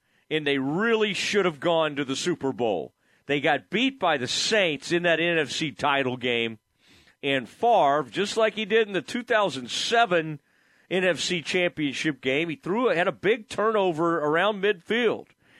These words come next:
Aaron, uh, against the Giants, of course, you remember he was still with the Packers, and he threw the interception.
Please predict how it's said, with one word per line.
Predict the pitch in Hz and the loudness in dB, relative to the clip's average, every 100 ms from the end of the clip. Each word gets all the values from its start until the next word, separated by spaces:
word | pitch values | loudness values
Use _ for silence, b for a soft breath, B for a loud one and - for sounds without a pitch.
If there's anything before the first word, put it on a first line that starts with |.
| b | b
Aaron, | - 226 233 202 - _ - | 0 2 2 0 -10 _ -8
uh, | 147 | -6
against | 156 143 196 - | -4 -2 -4 -2
the | 131 | -6
Giants, | 104 139 233 262 180 - | -2 0 2 2 0 -4
of | - | -6
course, | 165 165 143 151 | 0 0 0 -6
you | |
remember | 151 170 156 139 b b | -2 -2 2 0 b b
he | - | -4
was | 160 135 | -2 0
still | 196 175 | 0 2
with | 123 | 0
the | |
Packers, | - 180 180 - 156 135 - b b | 0 2 2 2 0 0 -4 b b
and | 151 | -4
he | 143 | -4
threw | 120 151 190 208 | -6 -4 0 0
the | 160 160 | 0 0
interception. | 147 123 - 196 180 - 104 76 | 0 -2 0 2 2 -2 -8 -10